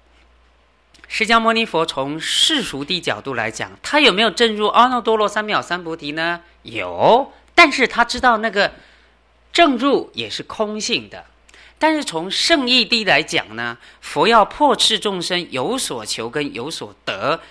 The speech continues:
所以这一段第七，看旁边的标题叫无得无说分。无应该解释为不执着的意思，嗯，英文讲 remove，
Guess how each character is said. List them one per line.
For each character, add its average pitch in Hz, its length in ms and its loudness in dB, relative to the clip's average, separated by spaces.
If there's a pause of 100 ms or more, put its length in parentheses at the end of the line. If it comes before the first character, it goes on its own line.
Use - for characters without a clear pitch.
所 156 120 -2
以 131 60 4
这 254 220 4
一 196 100 0
段 175 460 2
第 196 160 -2
七， 170 480 -8
看 143 260 -8
旁 113 220 -10
边 127 160 -6
的 120 60 -10
标 123 260 -4
题 101 260 -18
叫 113 180 -8 (240)
无 220 340 -2
得 131 360 0
无 110 220 -14
说 123 260 -8
分。 123 460 -8 (1120)
无 190 320 0
应 202 140 -6
该 226 100 4
解 160 180 -4
释 143 200 -4
为 113 180 -2
不 208 220 -6
执 117 400 -6
着 104 280 -8
的 110 80 -12
意 104 200 -16
思， - 260 -20 (440)
嗯， 196 180 -20 (1120)
英 208 160 0
文 156 160 -2
讲 120 180 0 (140)
remove， 143 800 -2